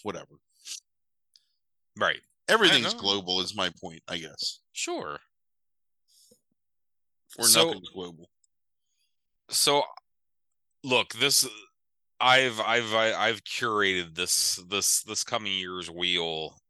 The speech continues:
Speaker 2: to satisfy a lot of your needs, but there are some things that are just completely just up in the air, like, that it makes, they might make no sense, and you just gotta figure it out.
Speaker 1: That's fine.
Speaker 2: <laughs>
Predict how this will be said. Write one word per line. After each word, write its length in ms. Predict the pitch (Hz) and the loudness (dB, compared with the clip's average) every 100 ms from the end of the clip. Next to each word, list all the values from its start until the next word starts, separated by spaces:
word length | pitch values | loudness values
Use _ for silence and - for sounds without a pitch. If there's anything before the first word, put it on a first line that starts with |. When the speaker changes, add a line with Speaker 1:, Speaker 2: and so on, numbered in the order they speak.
| _ _ | _ _
Speaker 2:
to 100 | - 98 | -6 0
satisfy 760 | - 95 90 90 - 92 87 87 | 2 2 0 0 -2 0 2 0
a 100 | 87 | 0
lot 220 | 90 87 | 0 0
of 120 | 82 | -4
your 200 | 87 85 | -12 -12
needs, 560 | 82 85 80 78 - - - - - - _ _ 107 | -10 -8 -8 -4 -6 -6 -16 -20 -20 -20 _ _ -6
but 160 | 113 | -4
there 120 | - 101 | 0 4
are 220 | 104 101 | 4 4
some 220 | - 98 | 0 -2
things 460 | - 101 95 90 85 | -4 -2 0 -2 -4
that 140 | 92 | -2
are 100 | 87 | -4
just 300 | 82 92 - | -4 -4 -4
completely 880 | 90 85 - - 110 110 107 95 92 | -6 -14 -16 -16 -8 -4 -4 -4 -6
just 260 | 87 - - | -4 -6 -6
up 220 | 92 - | -6 -6
in 100 | 92 | -2
the 220 | 87 82 | 0 0
air, 400 | 87 95 98 104 85 | 2 0 0 -4 -4
like, 500 | 101 95 85 - - 98 101 | 0 0 -2 -8 -20 -10 -2
that 140 | 90 | 0
it 140 | 87 | 0
makes, 420 | 92 85 - - - _ _ _ _ _ _ - - | -4 -6 -4 -8 -8 _ _ _ _ _ _ -20 -20
they 140 | 98 104 | -4 -2
might 240 | 98 101 90 | 0 -2 0
make 220 | 87 80 | -4 -4
no 160 | 92 87 | -6 -4
sense, 400 | - 92 80 - | -2 -2 -4 -8
and 80 | 80 | -8
you 40 | |
just 140 | 78 - | -8 -6
gotta 160 | 73 | -8
figure 380 | - 82 - 71 | -10 -18 -16 -16
it 60 | 69 | -12
out. 320 | 69 62 - _ _ _ _ _ _ _ _ _ | -10 -12 -16 _ _ _ _ _ _ _ _ _
Speaker 1:
That's 220 | 143 151 | -6 -2
fine. 300 | - 87 85 82 - - | -2 -2 -6 -12 -20 -14
Speaker 2:
<laughs> 60 | - | -12